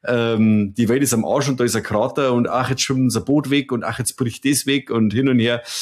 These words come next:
Also er macht wahrscheinlich das alles wieder genau so, was ich da so mitgekriegt hab. Aber die fünfunddreißig Millionen Korbi, hey, da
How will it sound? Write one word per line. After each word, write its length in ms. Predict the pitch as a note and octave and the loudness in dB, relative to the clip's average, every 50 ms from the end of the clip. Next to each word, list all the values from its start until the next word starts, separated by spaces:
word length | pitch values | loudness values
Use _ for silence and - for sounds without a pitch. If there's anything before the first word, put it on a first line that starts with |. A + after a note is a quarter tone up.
| - - | -10 -6
Also 300 | - B2 A2+ G2+ A#2+ A#2+ | -4 -2 0 2 2 2
er 220 | A2+ G#2+ G2+ G#2+ A2+ | 2 2 2 0 2
macht 280 | A2 A2 B2 - - - | 2 0 0 -2 -4 -12
wahrscheinlich 880 | - G#2 G2+ G#2 G#2+ A2+ B2 B2 A#2 - - G#2+ A2 A#2 A2+ A2+ G2+ F#2 | -10 -6 -2 0 0 2 2 0 0 -2 -2 0 0 0 0 -2 -2 -6
das 180 | - G2+ - - | -8 -10 -10 -8
alles 220 | - G#2 - - | -6 -6 -6 -6
wieder 160 | G#2+ G2 G#2 | -8 -10 -12
genau 320 | G2 - F#2+ D#2 D#2+ F2+ F#2+ | -10 -10 -10 -10 -8 -8 -8
so, 380 | - - - F#2 F#2+ F#2+ E2+ - _ _ | -8 -8 -8 -8 -8 -8 -10 -14 _ _
was 160 | - F#2+ - | -16 -16 -14
ich 60 | F#2 | -14
da 140 | E2+ - D2+ | -16 -16 -16
so 260 | - - - C#2 A#1+ - | -16 -16 -16 -16 -18 -18
mitgekriegt 480 | - F2 F2+ - - - E2+ _ _ - | -20 -20 -20 -20 -20 -20 -20 _ _ -18
hab. 100 | F#2 - _ - - - - - - - | -18 -18 _ -20 -20 -18 -16 -16 -10 -6
Aber 420 | - A#2 A#2+ B2 A#2 - - - - | -2 0 0 0 0 -2 -4 -4 -2
die 120 | A#2+ G#2+ | 0 0
fünfunddreißig 560 | - - A#2+ G#2+ F#2 G2 F#2 F2+ - - - | 0 0 0 0 0 0 0 0 -2 -2 -2
Millionen 280 | - F2 F2+ F2+ F2 E2 | -2 -2 -2 -2 -2 -4
Korbi, 300 | - - D#2+ D2+ - D#2+ | -4 -6 -8 -8 -8 -8
hey, 180 | E2 E2 D#2 | -6 -6 -6
da 240 | D2+ - D#2 D2+ D#2 | -6 -8 -10 -10 -12